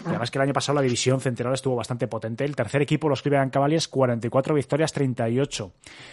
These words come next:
eh, derrotas, y con un equipo que a mí ahora mismo me, me, me gusta. Es que en la temporada anterior, cuando pude ver algún partido de los Cleveland Cavaliers, lo vi, porque es un, es un equipo que no, no, no he sentido tradicionalmente gran simpatía, pero es un,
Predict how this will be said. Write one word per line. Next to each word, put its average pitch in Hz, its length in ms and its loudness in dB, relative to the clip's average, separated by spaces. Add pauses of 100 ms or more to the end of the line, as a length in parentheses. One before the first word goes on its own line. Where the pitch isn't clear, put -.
(240)
eh, 113 800 0 (520)
derrotas, 127 640 2 (380)
y 160 120 4
con 135 160 2
un 135 100 4
equipo 170 360 2
que - 80 -2
a 131 80 4
mí 139 160 0
ahora 165 140 2
mismo 147 300 -2
me, 127 200 -2
me, 110 140 -6
me 107 120 -4
gusta. 131 300 0
Es - 100 -6
que - 80 -6
en 139 60 -4
la 127 80 -2
temporada 135 360 0
anterior, 135 360 -2
cuando 147 320 0
pude 139 260 2
ver 131 120 2
algún 127 200 -2
partido 135 380 0
de 127 80 0
los 120 160 -4
Cleveland 120 320 -2
Cavaliers, 113 320 0
lo 110 180 0
vi, 151 140 4
porque 104 220 -6
es 113 40 -2
un, 107 380 -6
es 104 100 -6
un 117 180 -4
equipo 123 260 -2
que 113 80 0
no, 113 120 -4 (160)
no, 147 680 -4
no 143 60 2
he 131 40 4
sentido 131 380 4
tradicionalmente 123 640 2
gran 127 400 2
simpatía, 123 560 2
pero 147 80 -2
es 123 100 -6
un, 123 220 -6